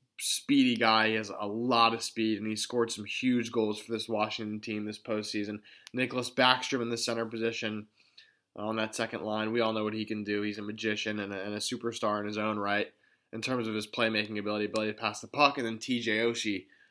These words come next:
uh, on the right wing on that second line. So that top six for Washington is really, really strong, uh, and they've all shown up. T J Oshie especially getting some big goals, uh,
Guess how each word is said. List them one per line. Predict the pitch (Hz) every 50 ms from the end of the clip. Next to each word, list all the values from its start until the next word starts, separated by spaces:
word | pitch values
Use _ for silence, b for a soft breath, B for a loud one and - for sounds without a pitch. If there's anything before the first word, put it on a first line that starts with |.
| b b b -
uh, | 98 95 90 82
on | 107 107
the | 107 104
right | 101 101 101 95 82
wing | 104 101 101 98
on | 95 92
that | 92 92 -
second | - - 147 147 - 147 -
line. | 101 107 104 104 104 104 107 104 b b b b b b
So | - - 135
that | 131 131
top | - 147 151 151 151 -
six | - 147 147 143 -
for | -
Washington | 127 120 117 117 120 117 - 123 117 110
is | 104 101 104 104
really, | 107 110 117 120 123 120 113 117 113
really | 104 104 110 107 107 107
strong, | - - - 110 104 101 98 98 98 101 101 - b b b b b b b b
uh, | -
and | 95 92 107 113 120
they've | 127 135 131
all | 117 - 120 120 120 120 117 117
shown | - - - 123 120 117 117
up. | 117 113 -
T | - - 127
J | 120 117 113
Oshie | 110 110 110 110 - - 110
especially | 107 - - 117 113 113 117 117
getting | 113 113 107 110 110
some | 110 113 110
big | 104 110 107 104
goals, | 107 110 107 104 107 110 - - - b b b b b b b b b -
uh, | 50 52 52